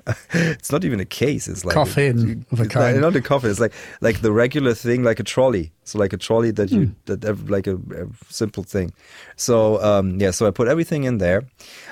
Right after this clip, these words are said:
Speaker 1: and then, <laughs> uh, it's, it's easy to travel with that and easy to fly with that, and it's get always funny looks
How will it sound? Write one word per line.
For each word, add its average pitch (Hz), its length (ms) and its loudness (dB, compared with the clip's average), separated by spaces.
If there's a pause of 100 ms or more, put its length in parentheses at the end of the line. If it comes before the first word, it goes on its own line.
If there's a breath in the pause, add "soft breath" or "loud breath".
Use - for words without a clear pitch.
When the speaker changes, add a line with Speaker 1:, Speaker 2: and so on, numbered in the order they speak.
(240 loud breath)
Speaker 1:
and 123 540 2 (120)
then, 127 560 2 (180 loud breath)
<laughs> - 180 -8
uh, 123 340 4 (400)
it's, - 560 -14 (1700)
it's - 320 -6
easy 165 380 -2
to 143 120 -4
travel - 360 -4
with - 160 -10
that 90 180 -4
and - 160 -8
easy 151 320 -4
to 135 140 -10
fly 64 320 -2
with 98 160 -6
that, 78 320 -8
and 92 160 -4
it's - 240 -6
get 110 200 -2
always 127 360 0
funny 120 260 -2
looks 113 300 -2